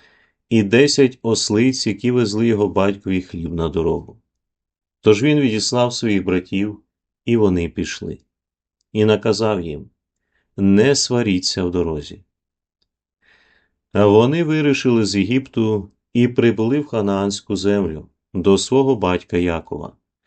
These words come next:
І сповістили йому, кажучи: «Твій син Йосиф живий, і він панує над усією єгипетською землею». І здивувався подумки Яків,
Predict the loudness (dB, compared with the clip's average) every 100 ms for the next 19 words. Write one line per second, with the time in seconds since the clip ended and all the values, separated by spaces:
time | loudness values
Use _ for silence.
0 | _ _ _ _ 4 6 6 4 2 2
1 | -2 -2 0 2 2 0 -2 -4 -4 -6
2 | -6 -10 -12 -20 -20 _ _ _ _ _
3 | 2 4 4 2 2 0 2 2 0 -2
4 | -4 -4 -4 -4 -6 -12 _ _ _ _
5 | _ _ 0 4 4 4 2 0 -2 0
6 | 0 0 0 -2 -8 _ _ -4 0 0
7 | 0 0 2 0 -2 0 2 2 0 -2
8 | 0 -2 -4 -4 -2 0 -2 -4 -6 -8
9 | -14 _ _ _ _ _ _ _ _ _
10 | 0 4 4 4 2 2 2 2 0 -4
11 | -2 2 2 2 -2 0 0 0 -2 -4
12 | -6